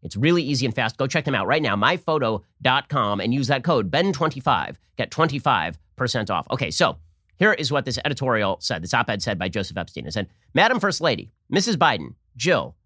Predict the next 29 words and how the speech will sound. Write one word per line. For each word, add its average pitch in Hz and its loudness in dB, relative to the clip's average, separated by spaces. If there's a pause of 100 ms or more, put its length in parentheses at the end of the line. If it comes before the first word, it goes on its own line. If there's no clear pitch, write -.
(180)
kiddo, 104 -2 (420)
a - 0
bit 262 4
of 277 -2
advice 185 0
on 156 0
what 170 4
may 180 0
seem 160 -2
like 131 -2
a 123 -6
small, 170 2 (120)
but 170 -2
I 214 4
think 226 0
is 170 2
not 151 4 (240)
unimportant 135 0
matter. 90 -2 (380)
Any 269 4
chance 180 2
you 131 0
might 147 2
drop 147 2
the 113 -4
doctor 117 0
before 120 -4
your 110 0
name?" 120 0